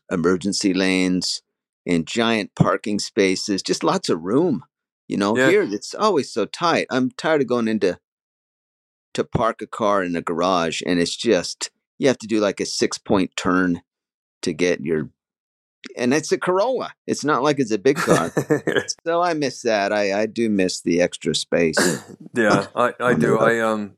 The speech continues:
Speaker 2: I, and it's so much easier, by the way, to parallel park when the, when you're driving on the right side of the road. I mean, yeah, you think about it. If you think about it, in a car, the steering wheel's on the right side. Now you have to parallel park.
Speaker 1: Yeah, yeah.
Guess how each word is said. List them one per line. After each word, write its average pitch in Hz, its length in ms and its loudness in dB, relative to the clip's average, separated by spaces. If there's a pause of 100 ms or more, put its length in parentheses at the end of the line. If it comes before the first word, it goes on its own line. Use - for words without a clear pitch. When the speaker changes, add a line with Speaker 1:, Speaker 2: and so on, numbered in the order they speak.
Speaker 2:
I, 127 180 0
and 131 160 2
it's 127 140 -2
so 156 240 0
much 131 240 -2
easier, 120 640 0
by 110 140 2
the 107 60 0
way, 107 200 2
to 101 60 -2
parallel 113 380 2
park 104 400 -2
when 110 220 -4
the, 104 160 0 (280)
when 113 180 -2
you're 101 220 2
driving 107 360 2
on 101 100 -4
the 98 60 -2
right 101 180 2
side 98 160 -2
of 95 60 -2
the 95 80 -2
road. 95 240 0 (680)
I 110 40 -8
mean, 117 300 0 (560)
yeah, 139 200 -2
you 127 200 0
think 165 220 0
about 113 200 0
it. - 60 -8
If 113 200 -6 (220)
you 131 220 -2
think 196 160 -2
about 160 140 2
it, 131 120 0
in 143 100 2
a 156 40 2
car, 107 560 -2 (180)
the 120 120 -4
steering 156 300 0
wheel's 123 200 0
on 117 80 -4
the 107 80 -4
right 113 240 2
side. 104 440 0 (220)
Now 117 220 0
you 131 140 2
have 120 80 0
to 117 80 -6
parallel 104 420 0
park. - 340 -4 (800)
Speaker 1:
Yeah, 95 300 0
yeah. 82 320 -2